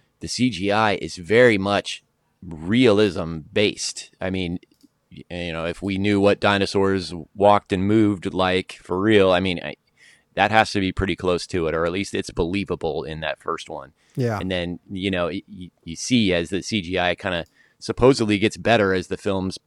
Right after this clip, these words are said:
Speaker 1: progress, like, it gets faster. You notice that?
Speaker 2: Yeah.
Speaker 1: Uh, the, the animals move faster in an unrealistic way. Like, you see that, the way they animate that Mosasaurus. It's always real fast and, uh,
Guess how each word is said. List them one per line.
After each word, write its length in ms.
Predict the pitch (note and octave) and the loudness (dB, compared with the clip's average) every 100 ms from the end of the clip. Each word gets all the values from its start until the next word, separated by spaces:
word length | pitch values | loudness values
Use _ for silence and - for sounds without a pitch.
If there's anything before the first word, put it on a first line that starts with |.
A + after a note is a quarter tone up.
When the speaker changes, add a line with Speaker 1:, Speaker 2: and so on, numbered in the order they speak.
| _ - | _ -6
Speaker 1:
progress, 520 | G2 F2+ G2+ G2 - - | -2 4 4 4 0 -4
like, 260 | F#2+ F2+ - - - - _ _ _ _ _ _ | -4 -4 -12 -20 -20 -20 _ _ _ _ _ _
it 120 | A#2 | -2
gets 200 | B2+ C3 | 2 0
faster. 760 | - - F#2 G2+ - A#2 B2 C3 - | -2 2 4 4 2 0 0 -2 -6
You 120 | G#2 | 0
notice 300 | G#2 G#2+ A2 | 4 4 2
that? 300 | - A2+ A#2+ - _ - | 2 4 2 -2 _ -4
Speaker 2:
Yeah. 200 | B2 F2 | -2 -2
Speaker 1:
Uh, 240 | E2+ E2 D#2+ - | -2 -4 -6 -10
the, 180 | - G2 | -2 0
the 200 | G2 G2 | 2 0
animals 280 | A2+ A2+ G2+ | 0 0 0
move 180 | G#2+ G2+ | -2 -2
faster 580 | - F#2 G2+ - A#2 A2 | 2 4 6 4 2 2
in 120 | F#2+ | 0
an 120 | F2+ | -2
unrealistic 680 | G#2+ A2 G#2 F#2+ F#2+ - G#2 | -2 -2 0 0 -2 -2 -4
way. 360 | E2+ F2 F2+ G2+ | -2 -2 -2 -4
Like, 200 | G2 F#2 | -8 -10
you 60 | F#2 | -10
see 140 | - | -6
that, 180 | G2 F2+ - E2+ | -4 -4 -6 -14
the 80 | F#2 | -4
way 160 | G2 | -2
they 340 | F#2 E2+ - G2+ | 0 -2 -6 -8
animate 280 | G2 F#2+ F2+ | -6 -6 -4
that 140 | D#2+ | -4
Mosasaurus. 960 | F2+ G2+ G#2+ G#2 - A2 G#2 A#2 - - _ _ _ _ | -4 -2 -2 -4 -2 2 4 2 -6 -12 _ _ _ _
It's 100 | A#2 | 4
always 220 | A2 F2+ | 4 2
real 120 | A2+ | -4
fast 640 | - - G2 G#2 A2 - G#2 | -4 0 2 2 -2 -4 -4
and, 280 | F2 E2 E2 | -4 -4 -4
uh, 280 | D#2 D#2 | -4 -6